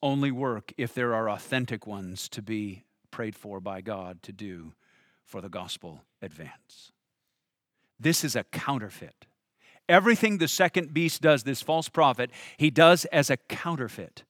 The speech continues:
That's why it says in verse fourteen, "For the beast that was wounded by the sword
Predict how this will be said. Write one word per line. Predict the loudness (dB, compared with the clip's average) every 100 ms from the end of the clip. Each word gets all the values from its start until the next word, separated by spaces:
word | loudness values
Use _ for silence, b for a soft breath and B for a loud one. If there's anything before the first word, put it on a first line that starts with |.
| _ _ B B B 6
That's | 6 8
why | 4
it | 6
says | 6 6
in | 2
verse | 0
fourteen, | 0 -2 0 0 0
"For | -2
the | -4
beast | 0 2 4 4
that | 4
was | 2 -4
wounded | -2 2 2 4
by | 4
the | 4
sword | -2 -2 0 0